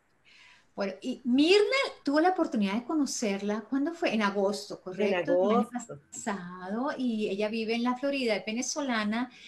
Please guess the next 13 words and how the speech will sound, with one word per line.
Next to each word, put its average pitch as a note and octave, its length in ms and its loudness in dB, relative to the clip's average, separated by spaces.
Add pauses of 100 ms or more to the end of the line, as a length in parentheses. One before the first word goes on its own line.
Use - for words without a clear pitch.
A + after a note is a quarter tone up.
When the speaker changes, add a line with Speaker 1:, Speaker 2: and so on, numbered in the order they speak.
(320)
Speaker 1:
y A3+ 120 0
no A3 200 0
hace C#4+ 280 -4
mucho E4 420 -10
llegó F#3 380 -6
aquí F#3+ 220 -10
a G3+ 40 -6
los G3+ 200 -8
Estados G3 500 -8
Unidos, F#3+ 640 -10
y A#3 140 -4
lo G#3+ 200 -2
in-, G3+ 280 0